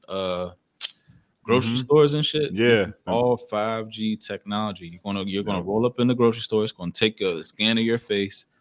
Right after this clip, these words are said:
Speaker 2: Yep.
Speaker 1: Okay, bam, your wallet is open. Everything
Speaker 2: Yep.
Speaker 1: you put in the cart is gonna be charged to your phone. When you leave out the, the place, it's gonna charge to your, you know, whatever account.
Speaker 2: Yep.
Speaker 1: Um, you're gonna
Speaker 2: You're not
Speaker 1: ask
Speaker 2: gonna
Speaker 1: for
Speaker 2: talk to
Speaker 1: Uber.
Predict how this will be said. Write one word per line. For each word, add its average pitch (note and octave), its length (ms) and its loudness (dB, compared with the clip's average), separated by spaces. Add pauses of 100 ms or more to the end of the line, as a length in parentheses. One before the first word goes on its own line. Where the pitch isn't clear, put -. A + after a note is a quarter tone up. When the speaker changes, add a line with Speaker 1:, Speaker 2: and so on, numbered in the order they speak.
(200)
Speaker 2:
Yep. - 120 -6
Speaker 1:
Okay, G2+ 140 0
bam, G#2 300 0
your F2+ 140 -4
wallet G#2+ 320 4
is G#2+ 140 0
open. E2+ 360 -2 (300)
Everything G2 280 -2
Speaker 2:
Yep. F#2 80 0
Speaker 1:
you - 60 -16
put A2+ 100 0
in A#2 60 4
the A2 80 0
cart A#2 420 0 (400)
is E2+ 120 -14
gonna F#2 160 -6
be F#2 80 -8
charged F#2+ 400 -4
to F2 60 -18
your F2+ 100 -8
phone. A#2+ 480 -2
When G2 140 -6
you F#2 100 -4
leave G2+ 260 0
out A2 300 2
the, G#2 120 -2 (180)
the G#2+ 120 -2
place, B2 300 2
it's G#2 80 -12
gonna F#2 180 -6
charge G2 420 -4
to G2 60 -10
your, F#2+ 300 -2
you F2 180 -8
know, F#2+ 140 -4
whatever G2+ 360 -2
account. A#2+ 380 -4 (480)
Speaker 2:
Yep. F#2+ 220 -10 (160)
Speaker 1:
Um, F#2 460 -6
you're G2 120 -10
gonna G2 200 -2
Speaker 2:
You're E2+ 80 -2
not - 60 -4
Speaker 1:
ask G#2 160 2
Speaker 2:
gonna A2 100 -8
Speaker 1:
for F#2+ 180 0
Speaker 2:
talk - 80 -4
to A#2 60 2
Speaker 1:
Uber. B2+ 240 4